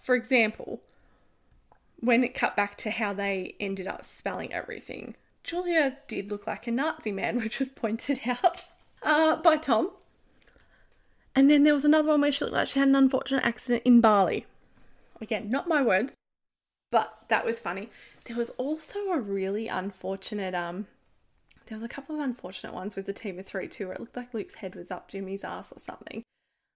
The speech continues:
There was also another one where it looked like a penis. We, I mean, there's nothing funny about that. We're not,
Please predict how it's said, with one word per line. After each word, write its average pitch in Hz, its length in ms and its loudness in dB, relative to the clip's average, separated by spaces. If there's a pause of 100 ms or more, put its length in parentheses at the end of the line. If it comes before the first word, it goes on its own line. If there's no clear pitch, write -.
There - 20 -20
was 220 100 -8
also 311 500 0
another 311 260 2
one 277 220 0
where 226 80 0
it - 60 -2
looked 262 200 -6
like 269 280 -2
a - 100 -20
penis. 381 960 0 (340)
We, - 100 -2 (100)
I 311 60 6
mean, 320 180 6
there's 277 140 2
nothing - 220 -6
funny 277 220 0
about - 180 -2
that. - 140 0
We're 226 80 0
not, 247 300 -2